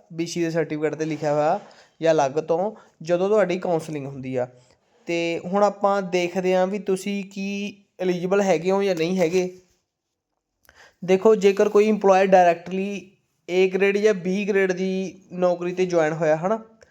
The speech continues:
ਤਾਂ ਉਹ ਐਲੀਜੀਬਲ ਨਹੀਂ ਹੁੰਦਾ ਹੈਗਾ ਬੀ ਸੀ ਦਾ ਨਾਨ ਕ੍ਰੀਮੀ ਲੇਅਰ ਸਰਟੀਫਿਕੇਟ ਬਣਵਾਉਣ ਦੇ ਲਈ ਜਾਂ ਬੀ ਸੀ ਦਾ ਲਾਭ ਲੈਣ ਲਈ, ਹੈ ਨਾ, ਰਿਜ਼ਰਵੇਸ਼ਨ ਦਾ, ਕਿਉਂਕਿ ਉਹ ਡਾਇਰੈਕਟਲੀ ਅਪੁਆਇੰਟਡ ਆ। ਜੇਕਰ ਤੁਹਾਡੀ ਵਾਈਫ, ਭਾਵੇਂ ਤੁਸੀਂ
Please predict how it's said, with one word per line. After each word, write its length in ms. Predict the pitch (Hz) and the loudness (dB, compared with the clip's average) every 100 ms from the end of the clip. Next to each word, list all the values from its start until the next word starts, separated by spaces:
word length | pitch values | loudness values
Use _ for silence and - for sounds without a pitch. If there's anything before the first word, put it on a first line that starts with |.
| _ _ _ - | _ _ _ -2
ਤਾਂ 200 | 190 180 | -2 0
ਉਹ 280 | 196 220 | 2 4
ਐਲੀਜੀਬਲ 460 | 214 190 185 196 226 | 4 -2 -2 0 2
ਨਹੀਂ 120 | 226 | 0
ਹੁੰਦਾ 300 | 190 156 156 | -2 2 2
ਹੈਗਾ 460 | 165 156 180 214 - _ _ _ _ 160 | 2 2 0 0 -6 _ _ _ _ -16
ਬੀ 260 | 170 196 | -8 -6
ਸੀ 160 | 185 196 | -6 2
ਦਾ 200 | 185 180 | 4 4
ਨਾਨ 220 | 175 170 | 0 -6
ਕ੍ਰੀਮੀ 280 | 175 170 165 | -6 -6 -2
ਲੇਅਰ 160 | 165 175 | -2 -2
ਸਰਟੀਫਿਕੇਟ 440 | 190 180 170 160 | -4 -4 -4 -4
ਬਣਵਾਉਣ 400 | 160 180 185 170 | -2 0 0 0
ਦੇ 80 | 156 | -2
ਲਈ 140 | 156 | 0
ਜਾਂ 100 | 160 | -4
ਬੀ 160 | 156 156 | -2 -4
ਸੀ 140 | 165 | -2
ਦਾ 120 | 160 | 2
ਲਾਭ 260 | 156 131 151 | 4 2 2
ਲੈਣ 220 | 165 151 | 0 0
ਲਈ, 160 | 151 165 | -2 -2
ਹੈ 60 | |
ਨਾ, 80 | 202 | -2
ਰਿਜ਼ਰਵੇਸ਼ਨ 640 | 190 156 147 170 170 151 | -2 -2 -2 -4 -6 -8
ਦਾ, 200 | 156 208 - - - _ _ | -6 -6 -10 -20 -20 _ _
ਕਿਉਂਕਿ 280 | 214 214 240 | 0 2 4
ਉਹ 100 | 247 | 6
ਡਾਇਰੈਕਟਲੀ 560 | 214 190 196 196 202 208 | 6 4 2 -2 -6 -4
ਅਪੁਆਇੰਟਡ 460 | 196 185 175 175 | -2 -2 2 2
ਆ। 160 | 135 139 _ _ _ _ | 2 0 _ _ _ _
ਜੇਕਰ 720 | 170 165 202 196 226 226 226 226 | -10 -2 -2 0 2 2 2 2
ਤੁਹਾਡੀ 340 | 247 240 220 220 | 0 0 -2 -2
ਵਾਈਫ, 500 | 175 170 175 - 196 196 196 - 185 - - | 2 2 2 -4 -2 0 -2 -6 -18 -20 -2
ਭਾਵੇਂ 300 | 202 185 180 | 0 0 -2
ਤੁਸੀਂ 560 | 180 180 180 185 190 | -4 -6 -4 -4 -4